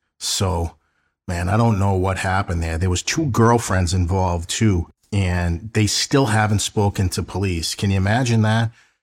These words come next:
Can you imagine still being friends with those two girls, knowing that they refused to tell the police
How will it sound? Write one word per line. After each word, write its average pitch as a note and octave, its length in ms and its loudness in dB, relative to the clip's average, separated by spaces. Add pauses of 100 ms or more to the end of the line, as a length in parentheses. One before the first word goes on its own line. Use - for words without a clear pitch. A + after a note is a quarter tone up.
(160)
Can B2 140 0
you B2 60 6
imagine B2+ 480 4
still - 340 0
being A#2 360 4
friends A2+ 600 2
with A2 160 2
those A2+ 260 4
two A#2 240 0
girls, G2+ 720 0
knowing G#2+ 420 4
that G#2 140 4
they F#2+ 100 -2
refused G2+ 540 0
to - 80 -6
tell G2 260 -2
the F2+ 120 -2
police F#2+ 640 -2